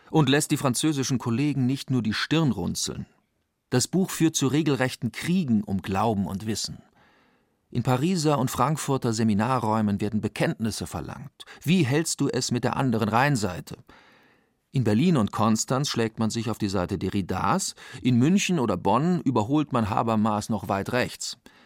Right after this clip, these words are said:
„Wer so etwas wie Derrida lesen wolle, der könne ja nach Berlin gehen“, dürfen sich Studentinnen und Studenten in der bayerischen Landeshauptstadt anhören.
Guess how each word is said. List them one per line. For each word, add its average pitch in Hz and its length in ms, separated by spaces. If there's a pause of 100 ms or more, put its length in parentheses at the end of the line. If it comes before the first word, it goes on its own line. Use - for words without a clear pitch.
(240)
„Wer 127 200
so 165 180
etwas 147 340
wie 127 100
Derrida 107 540
lesen 131 460
wolle, 123 180
der 104 120
könne 127 260
ja 107 120
nach 101 120
Berlin 143 480
gehen“, 95 400 (400)
dürfen 95 260
sich 85 200
Studentinnen 90 760
und 87 100
Studenten 101 560
in 90 100
der 101 100
bayerischen 98 380
Landeshauptstadt 98 720
anhören. 90 520